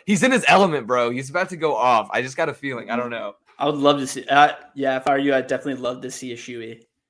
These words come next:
Speaker 1: Yeah. Oh, yeah, definitely. My, so my, my brain, my smart pick would be Verstappen at plus one forty, but my heart and my fun pick will be Daniel Ricciardo
Speaker 2: Just
Speaker 1: at
Speaker 2: put a unit on
Speaker 1: plus sixty-six.
Speaker 2: both.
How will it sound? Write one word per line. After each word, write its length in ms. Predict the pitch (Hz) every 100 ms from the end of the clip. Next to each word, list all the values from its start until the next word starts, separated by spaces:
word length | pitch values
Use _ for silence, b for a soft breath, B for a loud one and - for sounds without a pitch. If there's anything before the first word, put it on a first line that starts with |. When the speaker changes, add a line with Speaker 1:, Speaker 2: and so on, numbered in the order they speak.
| _
Speaker 1:
Yeah. 360 | 123 127 104 92 _ _
Oh, 280 | 156 185 156
yeah, 420 | 131 135 123 98 -
definitely. 560 | 131 131 117 107 95 117
My, 260 | 139 147
so 180 | 120 156
my, 320 | 160 156 139 -
my 120 | 123 113 _
brain, 460 | - 151 180 220 208
my 100 | 170
smart 480 | 156 - 139 170 -
pick 240 | 185 180
would 100 | 147
be 160 | 123 120
Verstappen 600 | 113 - 117 117 123 131
at 80 | -
plus 260 | 123 120
one 140 | 123 107
forty, 500 | 110 113 131 147 b b _
but 120 | 127
my 140 | 120 101
heart 460 | 98 120 147 175 -
and 240 | 120 117 110
my 120 | 107
fun 340 | - 123 135
pick 360 | 139 160 156 _
will 180 | 98 110
be 280 | 98 113 110
Daniel 340 | 107 110 107
Ricciardo 540 | 104 - 98 87 87 - _ _ _
Speaker 2:
Just 100 | 101
Speaker 1:
at 40 | 98
Speaker 2:
put 80 |
a 60 | 175
unit 260 | 156 165 165
on 160 | 160
Speaker 1:
plus 220 | 131 156
sixty-six. 160 | 151 -
Speaker 2:
both. 100 | _